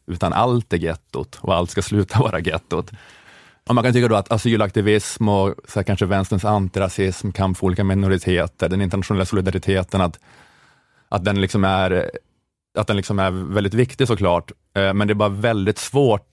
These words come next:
alltså rent taktiskt tycker jag att det är väldigt svårt att se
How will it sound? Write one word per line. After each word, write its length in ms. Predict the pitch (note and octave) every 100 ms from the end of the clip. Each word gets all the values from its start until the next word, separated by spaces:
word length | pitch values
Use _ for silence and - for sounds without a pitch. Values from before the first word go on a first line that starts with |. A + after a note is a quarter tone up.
| - _ _ _ -
alltså 220 | G2+ G#2
rent 240 | A2 G#2+
taktiskt 720 | - D3 - - D#2+ - - - _
tycker 160 | F#2+ F2+
jag 20 |
att 60 | F2
det 40 |
är 20 |
väldigt 160 | F2 F#2
svårt 320 | - F#2 F2+
att 100 | F#2+
se 420 | - A#2+ A2+ G#2